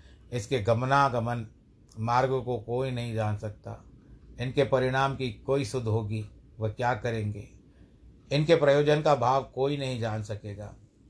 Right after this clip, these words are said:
और अनंत महात्माओं के गुणों में एक धाम है। ये पृथु प्रचेता के समान जितेंद्रिय होंगे। वेन रूप अरणी से प्रकट हुए। अरणी कहते हैं जब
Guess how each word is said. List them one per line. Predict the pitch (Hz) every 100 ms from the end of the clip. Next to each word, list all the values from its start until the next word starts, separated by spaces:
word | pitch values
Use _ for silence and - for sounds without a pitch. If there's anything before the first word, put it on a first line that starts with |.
| -
और | 113 117
अनंत | - 127 156 156
महात्माओं | 135 127 127 127 135 131
के | 131 110
गुणों | 113 127
में | 127 127
एक | 120 120 110
धाम | 95 113 131 135
है। | 131 - - _ _ - - - - - -
ये | 127 147
पृथु | 147 147 170
प्रचेता | 170 147 147 160 165
के | 156 156
समान | 147 147 147
जितेंद्रिय | 135 131 147 147 139 135
होंगे। | 110 101 95 - - - - - - - - - - - - _ - - -
वेन | 110 147 170
रूप | 156 160 160 - -
अरणी | 135 151 165
से | 147
प्रकट | 143 127 113 147 135
हुए। | 135 131 - - - _ _ _ _ _ - - - - _ - _ -
अरणी | 127 143 156
कहते | 151 143 -
हैं | 156 156
जब | 139 127